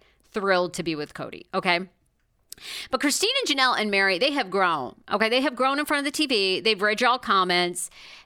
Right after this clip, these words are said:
They've met new men. They ain't interested, all right? So, you know, Cody's never gonna get a different edit. We're never gonna see that. But I, I do try to give them a little bit of grace. And I'm sure for Christine and Janelle, it's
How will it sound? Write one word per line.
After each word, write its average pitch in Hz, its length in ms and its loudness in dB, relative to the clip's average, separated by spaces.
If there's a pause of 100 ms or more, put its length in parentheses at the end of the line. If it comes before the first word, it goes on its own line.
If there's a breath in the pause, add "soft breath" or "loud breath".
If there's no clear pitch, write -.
(320 loud breath)
They've 208 280 2
met 233 180 0
new 269 120 0
men. 196 460 2 (380)
They 202 260 2
ain't 185 180 -2
interested, 143 580 -6 (120)
all 214 100 6
right? 214 360 2 (460 loud breath)
So, 277 640 2 (140)
you 320 140 -4
know, 262 160 0 (100)
Cody's 427 420 0
never 294 160 2
gonna 262 140 -4
get 185 300 0
a 190 40 -4
different 175 480 -2
edit. 175 400 2
We're 208 60 -4
never 214 180 2
gonna 214 140 -2
see 175 280 -2
that. 233 320 2 (100)
But 220 360 2 (800)
I, 262 480 4
I 254 100 4
do 277 180 -4
try 294 180 -2
to 285 60 -2
give 220 180 -2
them 202 160 -2
a 180 100 -2
little 175 180 -2
bit 156 100 -4
of 156 100 -10
grace. - 480 -8
And 233 100 2
I'm 240 100 2
sure 320 180 0
for 311 100 -4
Christine 233 580 -2
and 185 280 0
Janelle, 165 480 2
it's - 420 -2